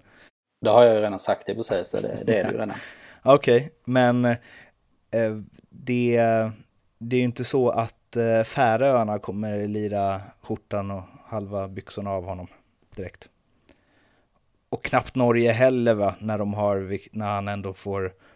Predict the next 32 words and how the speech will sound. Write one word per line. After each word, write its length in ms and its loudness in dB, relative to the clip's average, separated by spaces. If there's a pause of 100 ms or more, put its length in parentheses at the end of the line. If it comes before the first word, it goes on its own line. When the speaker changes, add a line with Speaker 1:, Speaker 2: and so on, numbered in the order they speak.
(160)
Speaker 2:
para 540 0
ihop 320 -10
sig 140 -6
med, 560 -6
eh, 60 -12 (1200)
Lindelöf. 640 -6 (240)
Alltså, 380 -8 (2000)
eller 120 -4
vadå, 220 2
tror 200 -4
du 60 0
att 80 -8
den 140 -4
kommer 200 -6
bara 220 0
rasa 600 2
ihop 400 -6
nu 180 -14 (680)
<laughs> 0 -
i 140 -14
två 200 -6
landskap? 240 -4
Speaker 1:
Nej, 140 10
det 80 8
är 40 6
klart 140 6
att 60 2
det 60 -6
inte 120 -10
kommer 160 0
göra 100 2
det. 140 -2